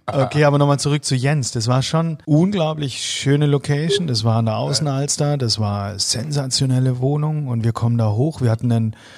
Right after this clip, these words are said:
Vorgespräch, äh, nebenan in Crown Plaza. Ganz akribisch hatten wir uns reingesetzt gehabt und, und nochmal besprochen, nochmal einen Kaffee getrunken, nochmal, du hast mir beigebracht, äh, lauwarmes, stilles Wasser ist gut für die Stimme.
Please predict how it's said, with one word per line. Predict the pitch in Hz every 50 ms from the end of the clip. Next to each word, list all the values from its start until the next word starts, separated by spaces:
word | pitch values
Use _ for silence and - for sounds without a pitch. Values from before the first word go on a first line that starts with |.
| - -
Vorgespräch, | - - - 139 147 156 156 - - - - 143 147 147 131 - -
äh, | 139 131 127 123 127 127
nebenan | 120 127 127 120 120 117 120 139 139
in | 131 120 113 -
Crown | - 120 113 117 113 110
Plaza. | 110 110 107 110 131 147 151 156 156 156 147 139 -
Ganz | - 131 123 135
akribisch | 131 117 113 - - 135 143 156 160 165 156 143 - - -
hatten | 123 117 104 -
wir | 127
uns | 123 120 120 - - - - - - - - _
reingesetzt | - 117 110 123 143 156 156 139 143 151 143 - -
gehabt | 156 139 143 160 123 123 120
und, | 117 110 113 113 110 -
und | - 117 113 113 113 110
nochmal | 127 117 117 120 117
besprochen, | 104 107 - - - 131 131 - 113 151
nochmal | 131 117 110 110 110 113
einen | 113 -
Kaffee | - 139 - -
getrunken, | 156 147 - 139 147 151
nochmal, | 143 120 117 120 113 110 107 - - - _ _ _ _ _ _
du | - 113
hast | 104 -
mir | 120 117
beigebracht, | 107 110 113 120 120 110 117 110 107 98 113 -
äh, | - - 107 101 101 98 - - _ _ _ _ _ _
lauwarmes, | _ 101 98 104 131 147 143 147 139 135 139 135 135 131 123 - -
stilles | - - 123 127 143 143 131 - 104
Wasser | 101 127 - - 120
ist | 104 - -
gut | - 131 147 -
für | - 117 104
die | 107 104
Stimme. | - - - 123 143 165 165 156